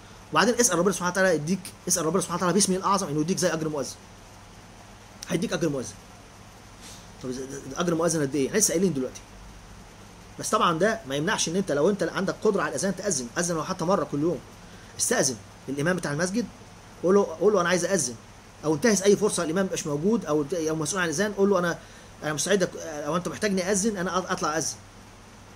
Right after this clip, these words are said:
المؤذن يغفر له مد صوته. مد صوته. فيبقى إذا ترديد الأذان من الأشياء العظيمة جدًا اللي بتديك ثواب. أيضًا قراءة خواتيم سورة البقرة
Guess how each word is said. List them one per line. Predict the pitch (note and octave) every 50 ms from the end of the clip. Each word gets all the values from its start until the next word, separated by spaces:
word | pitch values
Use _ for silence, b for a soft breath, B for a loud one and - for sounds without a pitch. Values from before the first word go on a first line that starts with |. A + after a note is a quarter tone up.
| - - - - - - - - - - - - - - - - - - - - - - - - - - - - - -
المؤذن | B2+ C3+ D#3 F#3+ A#3 G#3+ G#3 G3
يغفر | G3+ A#3 - - F3
له | F#3+ A3 F3
مد | D3+ G3 B3 G3+ G3+
صوته. | - - A3 G3+ - - G#2+ G2 - - - - - - - - - - - - - - - - - - - - - - - - -
مد | E3+ B3+ C#4+ A3+ G#3
صوته. | - G#3+ G3 - - - - - - - - - - - - - - - - - - - - - - - - - - - -
فيبقى | D#3 E3 E3 - - - D3+ E3 G3
إذا | F#3+ G3+
ترديد | - E3 E3 G3+ C4 -
الأذان | - E3 D3+ A3+ A#3
من | G#3 F3+
الأشياء | E3+ F3 - - G#3 G#3 - - - - - - - - - - - - - - -
العظيمة | C#3 C#3 D3 C#3 G3 F3+
جدًا | D#3 F#3 F3+ F3 E3+
اللي | C#3+
بتديك | - C#3+ D3+ D#3+
ثواب. | - - C#3 B2 B2 - - - - - -
أيضًا | A#3 A3+ F3 F#3 F3 - - -
قراءة | E3+ G#3 F3+ -
خواتيم | - - E3 E3+ D#3+ - - F3+ C#3+ C3
سورة | A#2+ - G3 G3 D#3
البقرة | E3 D#3+ F3 G#3+ G#3+ A3 A3 A3